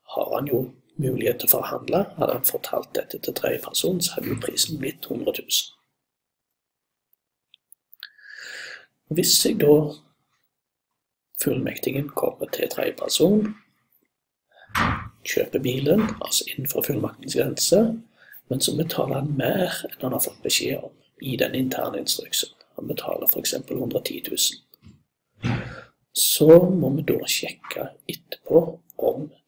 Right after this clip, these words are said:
tredje person var i god tro eller ikke. Burde han ha skjønt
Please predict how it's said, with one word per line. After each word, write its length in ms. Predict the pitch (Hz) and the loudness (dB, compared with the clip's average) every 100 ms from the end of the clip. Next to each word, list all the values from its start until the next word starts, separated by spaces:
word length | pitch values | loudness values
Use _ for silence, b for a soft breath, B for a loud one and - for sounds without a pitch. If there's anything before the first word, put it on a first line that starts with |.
| - | -4
tredje 300 | - - - | -2 -2 -4
person 460 | - - - 151 151 | -6 -6 -4 -6 -6
var 220 | - - | -6 -6
i 80 | - - | -6 -8
god 240 | - - - | -8 -8 -10
tro 260 | - 139 190 202 - _ _ - | -6 2 4 2 -4 _ _ -8
eller 240 | - - - | -4 -4 -6
ikke. 340 | - - - - _ _ _ - - - - B B B B B B B _ _ _ _ _ | -10 -6 -6 -8 _ _ _ -16 -14 -16 -16 B B B B B B B _ _ _ _ _
Burde 500 | 139 135 143 107 - | -8 0 2 2 2
han 140 | - - | -2 -4
ha 80 | - | -4
skjønt 720 | - 156 208 - - - | 2 4 4 0 -8 -6